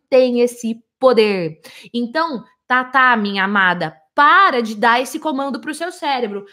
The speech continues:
"Ah, eu tenho medo de ficar sozinha. Ah, eu tenho medo de nunca encontrar ninguém." Muda esse diálogo.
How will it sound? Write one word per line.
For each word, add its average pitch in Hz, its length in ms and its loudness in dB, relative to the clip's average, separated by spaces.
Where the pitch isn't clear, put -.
"Ah, 262 160 0
eu 285 120 -4
tenho 294 160 -8
medo 285 180 -6
de 240 140 -10
ficar - 180 -10
sozinha. 285 460 -4
Ah, 277 40 -2
eu 285 80 -6
tenho 277 140 -8
medo 277 160 -4
de 254 100 -6
nunca 269 160 -8
encontrar 285 320 -4
ninguém." 285 320 -2
Muda 339 360 4
esse 262 200 -6
diálogo. 165 560 -2